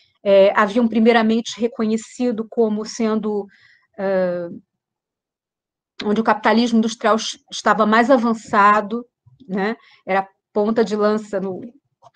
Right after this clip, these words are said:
no processo de industrialização, e, e com pa-, um proletariado mais empobrecido, né, e, portanto, a Inglaterra reuniria as condições para eclodir ali uma revolução socialista.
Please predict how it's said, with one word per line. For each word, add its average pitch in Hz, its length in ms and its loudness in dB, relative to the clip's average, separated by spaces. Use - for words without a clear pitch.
no 175 680 -8
processo 180 520 -4
de 180 120 -14
industrialização, 185 960 -2
e, 254 640 4
e 240 100 -4
com 269 180 -2
pa-, 285 260 0
um 269 120 0
proletariado 262 1120 4
mais 269 320 4
empobrecido, 269 960 0
né, 254 340 0
e, 262 80 -4
portanto, 294 640 -4
a 254 80 0
Inglaterra 262 420 2
reuniria 269 760 2
as 269 80 0
condições 240 640 -4
para 240 360 -4
eclodir 240 580 0
ali 208 260 2
uma 226 160 2
revolução 226 460 -2
socialista. 214 880 -6